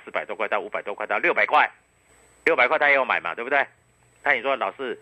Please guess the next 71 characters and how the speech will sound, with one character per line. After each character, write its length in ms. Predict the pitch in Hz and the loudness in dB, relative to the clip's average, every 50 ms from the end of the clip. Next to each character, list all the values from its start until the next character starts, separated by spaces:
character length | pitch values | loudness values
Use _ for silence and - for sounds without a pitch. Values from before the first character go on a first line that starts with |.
| - - - - - - _ | -14 -20 -20 -20 -20 -2 _
外 140 | - 156 143 | 4 4 4
资 100 | 127 151 | 2 0
买 140 | 143 123 107 | 0 0 2
六 140 | - 143 - | 2 2 0
百 120 | - 87 | 0 0
卖 180 | 87 110 120 104 | 0 0 0 -2
五 100 | 95 107 | -2 -2
百 160 | 110 95 69 - | -4 -4 -4 -4
赔 220 | - - 80 80 | -4 -8 -10 -8
钱。” 180 | - - - - - - | -10 -12 -14 -14 -14 -12
错 260 | - - 113 90 - | -8 -6 -6 -6 -8
了， 120 | - - - _ _ _ _ _ _ _ - | -10 -14 -20 _ _ _ _ _ _ _ -6
因 120 | 131 135 | -4 -2
为 80 | 139 131 | -2 -2
他 100 | 131 120 | -2 -2
从 180 | 110 107 104 | -4 -6 -8
一 80 | 127 120 | -8 -4
百 160 | - - 85 | -2 -2 -2
买 140 | 80 82 90 | -2 -2 -2
到 80 | 113 | -2
两 160 | 95 90 95 101 | -2 -2 -2 -2
百， 160 | 104 87 82 | -4 -4 -4
买 100 | 80 80 | -4 -4
到 120 | 95 98 | -6 -4
三 160 | - 104 98 98 | -4 -4 -6 -4
百， 100 | 92 85 | -6 -6
买 120 | 82 80 80 | -6 -6 -6
到 140 | 92 87 - - | -6 -8 -8 -8
四 60 | 80 | -10
百， 140 | - 82 71 | -8 -8 -8
买 160 | 73 73 73 | -10 -10 -8
到 100 | - 92 | -6 -6
五 140 | 80 85 95 | -6 -8 -8
百， 200 | - 78 64 - - - - - - - | -6 -6 -6 -6 -8 -16 -18 -18 -16 -6
所 100 | - 160 | -4 -2
以 40 | 156 | 0
他 100 | 160 165 | 0 2
卖 140 | 165 165 147 | 2 2 0
五 120 | 123 131 | 0 -2
百 160 | 135 - 92 - | -2 -4 -4 -4
还 160 | - 107 101 | -4 -10 -6
赚， 220 | - 143 120 - - _ _ _ _ _ _ _ _ _ _ _ _ _ - - - - - | -4 -2 -2 -2 -4 _ _ _ _ _ _ _ _ _ _ _ _ _ -20 -20 -20 -4 2
这 80 | - 190 | 2 2
个 80 | 170 160 | 4 4
叫 100 | 165 156 | 2 2
大 240 | - 185 165 143 120 | 4 4 4 4 2
水 180 | - 104 85 | -2 -4 -8
库 220 | 82 - 151 131 107 | -6 -8 -8 -8 -8
理 160 | - 71 76 | -8 -10 -8
论。 180 | 87 107 87 - _ _ _ _ _ _ _ _ - - - - - - | -8 -8 -8 -8 _ _ _ _ _ _ _ _ -14 -10 -10 -10 -4 0
那 140 | - 233 202 - | 2 2 2 2
大 260 | - - 247 208 190 | 2 2 2 2 2
水 160 | - 127 107 | 0 -4 -6
库 180 | - - 180 143 | -4 -6 -8 -8
理 160 | 104 92 92 | -8 -8 -6
论， 180 | 104 143 127 - - | -4 -4 -4 -4 -2
那 160 | - 175 160 - _ _ _ _ | -2 -2 -2 -2 _ _ _ _
他 280 | - - - - 208 208 | -10 -2 2 2 2 2
到 240 | - - 247 202 185 | 2 2 4 4 4
时 240 | 151 - - 131 147 | 2 -2 -8 -4 0
候 240 | 156 147 127 - - - - - - - _ | 0 2 0 0 -4 -10 -20 -20 -20 -10 _
会 160 | - 202 170 - - | -2 -2 -2 -4 -6
抄 300 | - - 208 196 202 196 | 0 4 4 4 4 2
底 300 | 202 - - 110 90 90 - | -2 -6 -12 -20 -20 -18 -10
过 240 | - 160 143 120 104 | -6 -4 -2 0 0
来， 200 | 98 95 98 101 | 2 0 0 -2
会 180 | - 131 123 | -4 -6 -4
在 120 | - 131 113 | -2 -4 -4
这 180 | - - 156 123 | -2 -2 -4 -4
里 140 | 95 85 | -4 -6
开 180 | - - - | -6 -2 -2